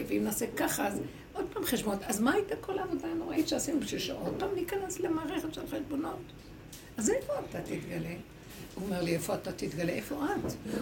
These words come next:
ומשה ניגש אל הערפל. משה רבנו, הוא עבר את המסכים של עץ הדת, של החושך, של הענן, של הערפל, עד שהתגלה אב הענן. שם נמצא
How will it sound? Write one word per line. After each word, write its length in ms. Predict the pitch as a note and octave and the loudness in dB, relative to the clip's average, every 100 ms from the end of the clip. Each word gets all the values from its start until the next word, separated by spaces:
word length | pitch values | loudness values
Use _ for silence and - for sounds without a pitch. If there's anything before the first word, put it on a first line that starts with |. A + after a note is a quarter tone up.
| - | 2
ומשה 320 | F#3 G#3 C4+ | 2 4 6
ניגש 420 | C#4 G#3+ G#3+ - | 4 0 -4 -4
אל 100 | G#3+ | -6
הערפל. 500 | G3+ E3 E3+ G3+ F3+ D#3 - - D#3+ - - - - - - - G#3+ G#3 | -6 -8 -10 -10 -10 -10 -14 -14 -14 -14 -16 -16 -16 -14 -14 -10 -4 -2
משה 260 | F#3+ - C#4 | 2 4 4
רבנו, 500 | C#4 A#3 G#3+ - B3 D4 - - - - - | 2 -2 0 2 2 0 -6 -12 -10 -8 -8
הוא 160 | - F#3+ | -4 -4
עבר 260 | F3 B3 C4 | 0 0 0
את 60 | - | -2
המסכים 640 | G3 F#3+ - G#3+ G#3+ F#3 D3+ - - - | -4 -4 -4 -4 -4 -4 -6 -10 -14 -14
של 200 | - E3+ E3+ | -8 -4 -4
עץ 140 | - | -2
הדת, 260 | - D#3 G#3 C4 - - - - | -4 -2 -2 -2 -6 -12 -14 -8
של 240 | - D#3 | -4 -2
החושך, 580 | E3 - - - D4 - | -2 -2 -2 0 -2 -2
של 200 | - E3+ | -2 -2
הענן, 480 | D#3+ D#3 E3+ A3+ D4+ E4+ - - - | 0 0 0 0 0 -2 -6 -12 -14
של 260 | - F#3+ E3 | -6 -2 0
הערפל, 500 | D#3+ E3 D#3+ B3 B3 C#4+ - | 0 -2 -2 0 2 0 0
עד 160 | A#3 - | -4 -2
שהתגלה 680 | G#3+ E3+ F3+ G3 A#3 F#3+ | -4 -4 -2 -2 0 0
אב 60 | F#3 | -2
הענן. 520 | F#3 E3+ E3+ E3 D#3+ D#3 - - - - - - - - - | 0 0 0 0 0 -4 -8 -16 -16 -16 -16 -16 -16 -16 -8
שם 180 | - G#3 F3+ | -4 -2 -2
נמצא 280 | D#3+ - | -2 -4